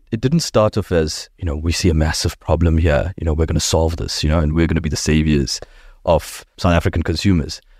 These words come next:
It started off very simple, is that we all knew each other. We grew up in Durbs and, uh, we were friends. Avi and I actually sat next to each other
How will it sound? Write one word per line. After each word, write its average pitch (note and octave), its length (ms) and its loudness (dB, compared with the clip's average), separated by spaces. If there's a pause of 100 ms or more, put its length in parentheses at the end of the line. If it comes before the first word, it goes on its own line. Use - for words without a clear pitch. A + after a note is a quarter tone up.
(120)
It - 80 -6
started - 240 0
off A2+ 80 0
very G2+ 180 2
simple, G#2 400 0
is D#2+ 120 -2
that E2+ 280 0
we G#2 180 2
all G2+ 200 4
knew F2 160 0
each E2 160 -2
other. E2+ 180 2
We E2+ 100 0
grew E2+ 240 2
up D#2 140 2
in D#2+ 100 0
Durbs D#2+ 540 0
and, E2+ 460 0
uh, E2 280 4
we F#2 120 0
were F2+ 80 2
friends. F2+ 640 0
Avi F2+ 160 2
and F#2 100 2
I F2 140 2
actually D#2+ 220 -4
sat E2 200 -2
next E2+ 200 -2
to - 80 -4
each D#2+ 160 -2
other D#2+ 340 0